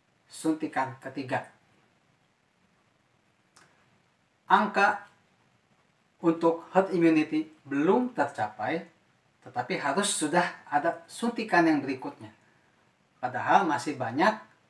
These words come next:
penduduk Indonesia yang belum menerima suntikan. Itu tantangan yang pertama. Karena begitu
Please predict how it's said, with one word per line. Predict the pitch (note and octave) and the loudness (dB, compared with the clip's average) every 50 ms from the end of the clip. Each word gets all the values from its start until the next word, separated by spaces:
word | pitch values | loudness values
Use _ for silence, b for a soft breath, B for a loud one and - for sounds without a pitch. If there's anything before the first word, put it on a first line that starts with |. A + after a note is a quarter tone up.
| _ - | _ -8
penduduk | D#3+ C#3+ C3 B2+ D#3+ G3 G#3 G#3+ B3+ B3+ B3+ - - - | -6 -6 -2 0 0 0 2 2 2 2 2 -2 -6 -4
Indonesia | F3 E3 E3 D#3+ D#3+ D3+ - - D#3+ D#3 D3+ D#3 - - - _ _ _ _ _ _ _ _ _ _ _ _ _ - | 2 4 4 6 4 4 2 2 6 6 6 6 4 -2 -14 _ _ _ _ _ _ _ _ _ _ _ _ _ 0
yang | D3+ D#3+ D#3+ D#3+ D#3 C#3+ | 4 4 6 6 4 2
belum | C3 C3 C#3+ E3+ G#3+ A3+ G3+ D#3+ | 0 0 2 2 2 2 2 0
menerima | D3+ C#3+ C#3+ C#3 C#3 C3+ B2+ B2+ | -2 -2 -4 -4 -4 -6 -6 -8
suntikan. | B2 - B2+ B2+ B2 - B2+ - - - - - - _ _ _ _ _ _ _ _ _ _ _ _ _ _ _ _ _ _ _ _ _ _ _ _ _ _ _ _ _ _ _ _ _ C#3+ | -8 -10 -12 -14 -14 -16 -18 -20 -20 -20 -20 -20 -20 _ _ _ _ _ _ _ _ _ _ _ _ _ _ _ _ _ _ _ _ _ _ _ _ _ _ _ _ _ _ _ _ _ -10
Itu | D3 D3 E3 E3 | 0 2 2 2
tantangan | D#3+ C#3 C3 C3 B2+ B2 A#2+ B2 | 2 0 -4 -4 -6 -6 -6 -8
yang | A#2+ A#2 - - | -10 -12 -14 -16
pertama. | - - - - - - - - - - _ _ _ _ _ _ _ _ _ _ _ _ _ _ _ _ _ _ _ _ _ - | -20 -20 -18 -20 -20 -20 -20 -20 -20 -20 _ _ _ _ _ _ _ _ _ _ _ _ _ _ _ _ _ _ _ _ _ -6
Karena | D3+ D#3+ G3+ G#3+ F3+ | 0 2 2 4 4
begitu | D#3 C#3+ C#3 D#3 G#3+ A3 - B3+ G#3 - - - | 2 0 0 -4 -6 -2 0 0 0 0 0 -4